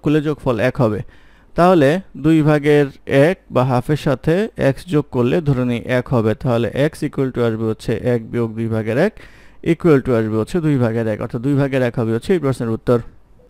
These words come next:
তারপর প্রশ্ন নম্বর পঁচানব্বই, নম্বর পঁচানব্বই এ বলা আছে, একটি ট্রেন ঘন্টায় ছিয়ানব্বই কিলোমিটার বেগে চলে, ট্রেনটি নয়শো মিটার দীর্ঘ একটি সেতু এক মিনিট অতিক্রম করে, ট্রেনটির দৈর্ঘ্য কত মিটার? তো সেতু অতিক্রম করার ক্ষেত্রে আমরা জানি টোটাল অতিক্রম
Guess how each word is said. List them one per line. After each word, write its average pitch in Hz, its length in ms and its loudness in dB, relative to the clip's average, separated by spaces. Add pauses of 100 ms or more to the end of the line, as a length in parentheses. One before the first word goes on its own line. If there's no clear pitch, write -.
(260)
তারপর 156 280 8
প্রশ্ন 170 160 0
নম্বর 180 220 4
পঁচানব্বই, 175 520 2
নম্বর 180 220 6
পঁচানব্বই 165 420 4
এ - 100 6
বলা 147 220 6
আছে, 139 140 0 (100)
একটি 180 160 2 (100)
ট্রেন 175 180 2 (120)
ঘন্টায় 143 320 2
ছিয়ানব্বই 151 460 2
কিলোমিটার 139 400 2 (100)
বেগে 127 280 2
চলে, 135 180 2 (120)
ট্রেনটি 139 380 0 (680)
নয়শো 143 300 2 (100)
মিটার 147 260 0 (120)
দীর্ঘ 135 200 2 (240)
একটি 131 260 -4
সেতু 147 220 -2 (160)
এক - 140 -2
মিনিট 123 240 0
অতিক্রম 120 400 -2
করে, 135 140 2 (100)
ট্রেনটির 127 360 0
দৈর্ঘ্য 123 300 2
কত 160 100 0 (120)
মিটার? 110 260 -2 (720)
তো 147 100 6 (500)
সেতু 185 260 4
অতিক্রম 180 340 0
করার 156 220 4
ক্ষেত্রে 165 280 -2
আমরা 143 220 2
জানি 135 160 2 (100)
টোটাল 165 260 2
অতিক্রম 151 300 0